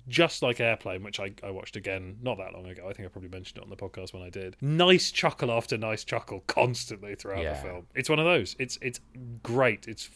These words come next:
Speaker 1: stupid. It's got some very good practical effects in it for the vehicle stuff. There's a lot of big practical builds, some nice miniatures, uh, some very good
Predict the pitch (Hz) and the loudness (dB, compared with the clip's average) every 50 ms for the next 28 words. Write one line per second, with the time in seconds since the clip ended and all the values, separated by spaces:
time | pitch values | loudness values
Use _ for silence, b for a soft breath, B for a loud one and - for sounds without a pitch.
0 | - - - - - - - - - 147 139 139 135 - 139 139 135 - B B | -18 -12 -8 -6 -4 -4 -4 -4 -2 0 2 2 2 2 2 0 0 0 B B
1 | B B B - 143 - 131 120 - 131 139 160 156 120 - - 123 127 135 123 | B B B -8 -8 -6 -4 -4 0 0 2 2 0 0 0 4 4 6 6 4
2 | - - - 131 131 127 - - 123 123 123 - 131 117 113 107 - - 120 110 | 0 -6 -6 -6 -4 -4 -6 -4 0 0 0 2 2 0 0 0 -2 -4 -2 -2
3 | 160 - - - - 131 110 113 107 113 113 110 110 - - 107 104 - - 113 | -4 -4 -6 -6 -6 -4 -2 -2 0 2 2 2 2 0 -2 -4 -6 -4 -2 -2
4 | 107 113 - - 117 107 120 110 117 - - 107 - _ - 113 113 104 - - | -2 -2 -2 -4 -4 -2 -2 -2 -2 -2 -4 -8 -8 _ -4 -4 -4 -4 -6 -8
5 | 123 113 104 - - - 110 101 - 101 101 101 104 104 - - 104 104 107 107 | -8 -8 -8 -8 -8 -8 -8 -6 -4 -2 -2 -2 -2 -4 -6 -6 -6 -4 -6 -6
6 | - - 101 101 104 104 - - 101 104 104 - - - 104 104 98 98 95 - | -6 -6 -6 -6 -6 -8 -8 -6 -6 -4 -4 -6 -6 -8 -8 -8 -8 -10 -10 -12
7 | - 98 95 - 123 151 135 104 - 101 101 98 - | -14 -14 -12 -10 -8 -8 -8 -6 -6 -6 -6 -6 -10